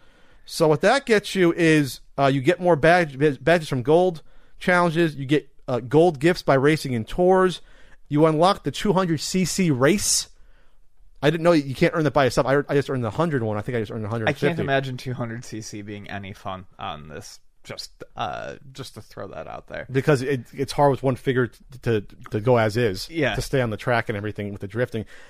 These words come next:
Speaker 1: So that's five dollars a month to, to get, uh, a C C track and the, the opportunity to earn more crap. And then, like you said before, you mentioned there's a special offer for twenty dollars where that gets me forty-five rubies.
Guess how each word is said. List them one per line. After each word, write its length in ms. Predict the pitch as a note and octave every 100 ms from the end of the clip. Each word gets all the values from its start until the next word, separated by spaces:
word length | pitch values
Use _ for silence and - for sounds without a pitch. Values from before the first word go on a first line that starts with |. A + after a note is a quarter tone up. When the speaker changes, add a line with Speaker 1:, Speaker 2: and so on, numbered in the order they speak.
| -
Speaker 1:
So 140 | - A3
that's 100 | -
five 280 | - C4 A#3+
dollars 380 | A#3 A3 G3+ D#3+
a 80 |
month 520 | D3 C#3+ D3+ A2+ - - -
to, 160 | D#3+ B2 -
to 140 | D#3+
get, 340 | B2 D#3+ D#3+ - - - - _ -
uh, 140 | A#2 A#2
a 100 | A#2
C 220 | - G#3
C 220 | - G3
track 320 | - D#3 C#3 -
and 120 | C3
the, 100 | B2+
the 140 | C#3
opportunity 440 | D3+ C#3 - D#3+ C#3
to 40 |
earn 160 | - C3
more 160 | B2 G#2+
crap. 480 | - F#3 B2 A#2+ - - - - -
And 320 | - G3+ A3 F#3+
then, 180 | F3+ F3
like 220 | D#3+ D3+
you 100 | F#3
said 240 | - F#3
before, 300 | D3 - F#3
you 120 | D#3+ D3
mentioned 440 | D3 C#3 D3 C3+ - - - - -
there's 160 | D#3 D3+
a 60 |
special 400 | D3 G#3 G3+ F#3
offer 480 | - E3 G#3 - D#3
for 160 | - C#3
twenty 560 | - - G3+ A#3+ G#3+
dollars 680 | D3+ B2 G2+ G2 G2+ C3+ - - _ _ _ _ -
where 160 | C#3
that 220 | D3+ -
gets 240 | G3 F3 D#3
me 300 | D#3 D3+ D3 - _ -
forty-five 760 | - - C3+ F3 A3 B3 B3+ G#3+
rubies. 480 | D3 C#3 C3 C3